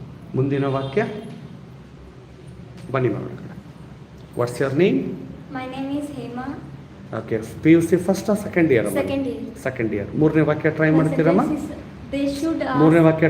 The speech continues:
Speaker 1: ಟ್ರೈ ಮಾಡ್ತೀರಮ್ಮ?
Speaker 2: Yes, sir.
Speaker 1: ಓಕೆ, ಬನ್ನಿ ಒಳಗಡೆ ಬನ್ನಿ.
Speaker 2: They sh-, they should ask us.
Speaker 1: ವಾಕ್ಯ ನಿಧಾನಕ್ಕೆ ಓದಿಮ್ಮ, ಏನಿದೆ?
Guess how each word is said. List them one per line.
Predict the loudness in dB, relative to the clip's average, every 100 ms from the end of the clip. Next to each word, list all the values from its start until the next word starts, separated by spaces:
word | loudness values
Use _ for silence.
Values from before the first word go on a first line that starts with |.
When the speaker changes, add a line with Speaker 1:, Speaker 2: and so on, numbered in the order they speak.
| 4
Speaker 1:
ಟ್ರೈ | 4 4
ಮಾಡ್ತೀರಮ್ಮ? | 4 2 4 4 0 -8 -14 -16 -12
Speaker 2:
Yes, | -12 -10
sir. | -12 -6 -4
Speaker 1:
ಓಕೆ, | 2 2 2 -8 0
ಬನ್ನಿ | 2 4
ಒಳಗಡೆ | 2 -4 -8
ಬನ್ನಿ. | -10 -14 -18 -18 -18 -18 -18 -18 -18 -18 -20 -18 -10 4
Speaker 2:
They | 4 4
sh-, | -8 -12 -14 -16 -16 6
they | 6 6
should | -4 -4 -4 -2 -2
ask | -2 -6 0
us. | 0 0 -10 -12 -14 -16 -16 -16 -16 -16 -16 -16 -16 -16 -16 -14 -14 -14 -16 -16 -16 -14 -14 -12 -14 -10 -10 -10 -12 -2
Speaker 1:
ವಾಕ್ಯ | 0 4 6
ನಿಧಾನಕ್ಕೆ | 8 6 6 4 2
ಓದಿಮ್ಮ, | 0 0 0
ಏನಿದೆ? | 0 -2 -4